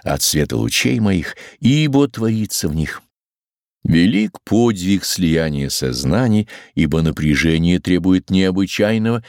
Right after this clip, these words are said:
и преодоления соединенной силы воздействия энергии трех. Я, стоящий над тремя, сознание магнитом духа моего над сферами трех поднимаю. И мысль моя плодоносно запечатлевается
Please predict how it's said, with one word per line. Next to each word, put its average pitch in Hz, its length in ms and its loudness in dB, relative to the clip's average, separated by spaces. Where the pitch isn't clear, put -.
и 92 80 -2
преодоления 80 760 0
соединенной 82 680 0
силы 78 380 0
воздействия 76 760 0
энергии 76 480 0
трех. - 340 -4
Я, 135 420 2
стоящий 117 840 -2
над 110 260 0
тремя, 98 480 2
сознание 107 920 2
магнитом 101 720 0
духа 104 340 0
моего 104 340 2
над 101 180 0
сферами 98 480 0
трех 92 320 0
поднимаю. 73 540 -4
И 82 160 4
мысль 98 480 2
моя 92 400 2
плодоносно 101 760 0
запечатлевается 123 1040 -2